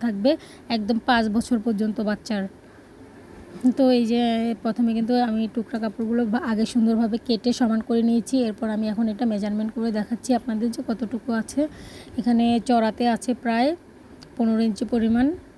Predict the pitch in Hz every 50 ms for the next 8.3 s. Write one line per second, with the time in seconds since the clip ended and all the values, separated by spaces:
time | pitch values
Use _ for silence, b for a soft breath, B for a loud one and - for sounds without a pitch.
0 | - - - - - - - - - - - - - - 240 208 214 196 220 196
1 | 185 190 240 - - - 262 285 302 285 - 233 214 208 196 214 214 208 202 214
2 | 214 220 196 196 220 - - - 240 233 226 220 214 - 240 240 269 330 - B
3 | B B B B B B B B B - - 233 233 233 240 240 240 - 240 233
4 | 214 226 226 208 - 247 220 233 220 233 240 247 262 254 240 226 214 220 220 254
5 | 233 214 220 220 220 - 240 226 220 - 277 254 220 208 202 214 190 220 220 220
6 | 226 233 220 - 247 220 247 240 233 240 254 262 254 - 254 247 196 - 254 240
7 | 233 214 - - - 226 220 190 214 247 311 320 B B B B B B - 240
8 | 214 196 196 220 220 240